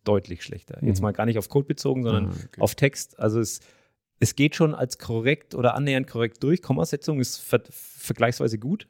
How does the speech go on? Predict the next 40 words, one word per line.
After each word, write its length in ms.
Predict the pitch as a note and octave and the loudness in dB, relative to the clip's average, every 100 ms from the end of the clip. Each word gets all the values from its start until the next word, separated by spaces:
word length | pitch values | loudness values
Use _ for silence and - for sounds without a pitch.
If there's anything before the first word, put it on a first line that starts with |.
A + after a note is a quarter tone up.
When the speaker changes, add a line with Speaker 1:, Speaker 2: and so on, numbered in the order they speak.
| - | 0
Speaker 1:
Also 180 | A#2 A2+ | 4 4
Speaker 2:
Mhm. 120 | A2 | 2
Speaker 1:
wo 100 | A2+ | 0
andere 480 | C3 C3+ B2 B2 A#2+ - _ _ - | 0 0 0 -2 -4 -14 _ _ -6
echt 180 | A2 | -4
Probleme 340 | A#2+ A2 C#3+ E3 | -2 -2 0 0
haben, 240 | E3+ E3+ | -2 -6
ist 120 | - | -6
er, 80 | C3+ C3 | -6 -8
ist 120 | C3+ | -6
er 120 | C#3 | -2
relativ 320 | B2+ A#2+ A#2+ - | -2 -4 -6 -4
gut. 180 | D3+ - _ _ _ - | -6 -6 _ _ _ 0
Aber 260 | A#2 A#2+ A#2+ | 2 2 0
es 140 | - | -2
ist 140 | A2 | -10
einfach, 440 | - A2+ - A2 - | -4 -2 0 -2 -2
ähm, 320 | G#2+ G2+ G2+ | -2 0 0
oft 240 | G2+ - A2 | -2 -2 -2
halt 120 | G2 | -2
so 80 | G#2 | -4
Schüleraufsatz 720 | A2 A2 - - F#2+ - - _ _ _ - | 0 0 0 -4 -6 -8 -18 _ _ _ 0
Speaker 2:
Mhm. 180 | A2 G2+ | 0 2
Speaker 1:
Text. 340 | G2+ - - | 0 -2 -8
Und 160 | G2 G2 | -4 -2
im 80 | G2+ | -2
Englischen 420 | A#2 D3 B2 A2 | 0 0 -2 -4
schreibt 320 | - G#2+ - | 0 0 2
er 220 | A2+ G#2+ | 0 0
unter, 420 | - G#2 G#2+ - - - - | -4 -6 -6 -8 -10 -18 -6
ja, 140 | G#2+ A2 | 0 2
unter 180 | B2+ | 2
Umständen 340 | B2+ C3 D3+ B2 | 0 2 0 0
auch 160 | G#2 | -4
richtig 260 | A#2 - - | -8 -14 -10
kreative, 600 | - G2 - B2+ G#2+ F#2 _ _ _ _ - | 0 0 0 -6 -2 -2 _ _ _ _ -6
äh, 220 | - E2+ | -2 -2
Texte. 420 | - - - - F#2 - | -4 -12 -12 -18 -10 -2
Speaker 2:
Ah, 160 | A2 | -2
okay. 300 | G#2 - G#2+ | -2 -8 -10